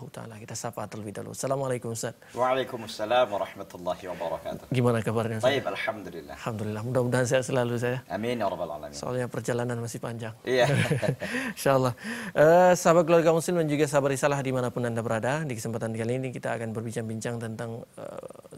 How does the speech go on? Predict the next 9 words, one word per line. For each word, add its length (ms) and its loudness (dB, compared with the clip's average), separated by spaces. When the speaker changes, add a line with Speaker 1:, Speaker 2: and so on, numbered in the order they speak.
Speaker 1:
eh, 240 -6
hukum 400 -6
dan 160 -8
juga 160 -8
ilmu 260 -8
tentang 320 -8
seputar 380 -8
Ramadan 400 -8
tentunya. 400 -8